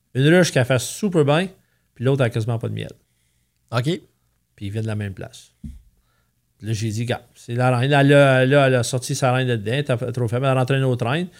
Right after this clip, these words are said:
Speaker 1: Là, elle recommençait à, sa reine, son essaim commençait à être plus fort. Mais non, c'est commence avec une ruche, puis sois patient,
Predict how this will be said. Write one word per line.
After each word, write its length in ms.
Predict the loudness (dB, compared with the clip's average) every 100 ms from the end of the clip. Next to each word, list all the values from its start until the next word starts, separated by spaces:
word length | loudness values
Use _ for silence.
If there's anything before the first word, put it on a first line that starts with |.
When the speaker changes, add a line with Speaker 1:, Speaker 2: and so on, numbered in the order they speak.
| _ _ -2
Speaker 1:
Là, 140 | 2
elle 80 | 2
recommençait 480 | 2 0 0 0 0
à, 460 | 2 0 -2 -4 -10
sa 180 | -8 -4
reine, 260 | -2 -2 -4
son 280 | -6 -6 -2
essaim 260 | -2 -2
commençait 300 | -4 -4 -4
à 20 | -6
être 60 |
plus 100 | -8
fort. 280 | -12 -12 -14 _ _ _ -2
Mais 200 | 2 4
non, 180 | 2 2
c'est 160 | 0
commence 340 | 0 2 2 4
avec 240 | 2 2
une 160 | 2 4
ruche, 420 | 4 2 -4 -16 _ _ _ _ _ _
puis 240 | -2 0
sois 260 | 2 2 4
patient, 520 | 4 2 2 0 0